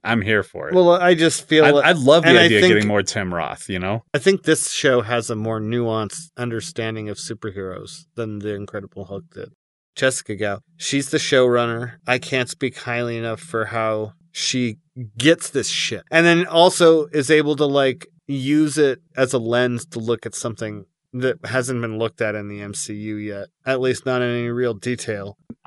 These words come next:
Speaker 1: So I wanna transition to Bodies, Bodies, Bodies. So this is Pete Davidson's new movie.
Speaker 2: Is that the best way to describe it? Is it, like, a Pete Davidson vehicle, or is he just in it?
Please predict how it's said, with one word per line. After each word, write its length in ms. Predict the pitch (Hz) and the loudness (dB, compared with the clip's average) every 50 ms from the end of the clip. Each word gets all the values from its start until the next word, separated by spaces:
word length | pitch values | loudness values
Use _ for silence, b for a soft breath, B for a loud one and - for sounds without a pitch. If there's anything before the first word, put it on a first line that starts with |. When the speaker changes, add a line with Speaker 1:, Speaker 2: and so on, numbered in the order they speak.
| - | -10
Speaker 1:
So 220 | - - - 170 147 | -4 0 4 6 6
I 100 | 143 151 | 8 8
wanna 260 | 156 160 151 143 127 | 6 6 6 6 4
transition 640 | - - 151 131 117 127 123 113 - - 127 117 | 4 4 2 2 2 2 0 0 0 0 -2 -2
to 160 | - 123 117 98 | 0 0 0 2
Bodies, 380 | 95 104 101 101 107 104 95 | 2 2 2 2 0 -2 -2
Bodies, 340 | - 107 101 98 98 95 - | 0 0 0 0 0 -4 -4
Bodies. 560 | - 104 90 90 87 92 90 90 - - - _ _ _ | -4 -4 -4 -4 -4 -4 -6 -4 -6 -6 -8 _ _ _
So 160 | - - 127 | -2 0 0
this 180 | 127 131 123 - | 2 2 2 0
is 140 | 139 123 - | 0 -2 -2
Pete 240 | - 139 127 110 | 0 0 0 2
Davidson's 720 | - 113 107 107 107 113 107 - - 117 104 104 98 92 101 | 4 4 4 4 4 2 -2 -2 -2 -2 -2 -2 -4 -4 -4
new 180 | 107 104 104 | -2 -2 -2
movie. 480 | 98 98 98 95 92 101 98 95 95 - _ _ _ - | -2 -2 -2 -2 0 0 0 0 0 -2 _ _ _ -4
Speaker 2:
Is 180 | 160 156 120 | -2 -2 0
that 220 | 156 151 202 220 - | 2 2 2 2 0
the 80 | 160 | -4
best 360 | 135 135 139 143 139 - - | -2 -2 -2 -2 -2 -4 -2
way 140 | 139 135 139 | 0 0 0
to 100 | 143 139 | 0 -2
describe 500 | 131 131 123 - - - 113 113 123 135 | -4 -6 -6 -6 -6 -4 -4 -4 -2 -4
it? 140 | 156 156 - - - | -4 -8 -8 -8 -8
Is 200 | 123 120 113 123 | -8 -6 -4 -4
it, 160 | 131 120 120 | -4 -4 -4
like, 200 | 123 123 117 - | -8 -8 -6 -6
a 60 | 123 | -10
Pete 260 | 107 - - 127 120 - | -10 -8 -10 -10 -10 -8
Davidson 520 | - 120 120 123 123 123 123 - 127 120 104 | -4 -2 -2 -2 -2 -4 -8 -8 -10 -8 -6
vehicle, 380 | 107 120 135 139 - - 147 | -4 -2 -2 -2 -4 -4 -2
or 80 | 135 117 | -2 -2
is 100 | 104 - | -2 -4
he 100 | 123 117 | -4 -4
just 220 | 101 113 104 - - | -4 -6 -8 -8 -8
in 140 | 101 98 95 | -12 -12 -12
it? 100 | 92 | -16